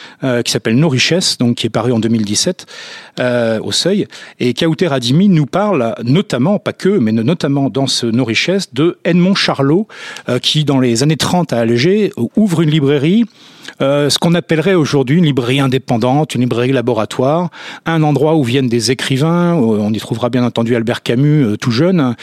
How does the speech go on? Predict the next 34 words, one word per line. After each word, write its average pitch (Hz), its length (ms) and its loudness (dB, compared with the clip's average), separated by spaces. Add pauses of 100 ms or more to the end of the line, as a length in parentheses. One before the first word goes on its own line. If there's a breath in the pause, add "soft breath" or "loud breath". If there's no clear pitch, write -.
(360 loud breath)
euh, 123 540 0 (640 loud breath)
des 170 520 -2
écrivains 160 380 0
y 160 120 2
viennent, 180 400 0
c'est, 151 340 2
c'est, - 120 -2
c'est - 220 -2
un, 160 60 2
un 143 480 2
endroit, 156 340 2
euh, 131 380 2
de... 131 200 -4 (460)
Oui, 196 260 2
c'est - 140 -4
un 151 60 0
lieu 156 240 2
culturel, 151 840 0 (320 loud breath)
un, 135 80 -2
un 127 640 -2
endroit 151 220 0
où 151 100 0
les 131 80 0
gens 151 120 -2
viennent 127 200 0
échanger, 151 540 0
viennent 123 180 -2
discuter 135 580 -2
de 131 80 -4
façon 120 240 -2
fiévreuse, 135 600 0
de 120 60 0
façon 113 380 -2
enthousiaste. 117 560 -2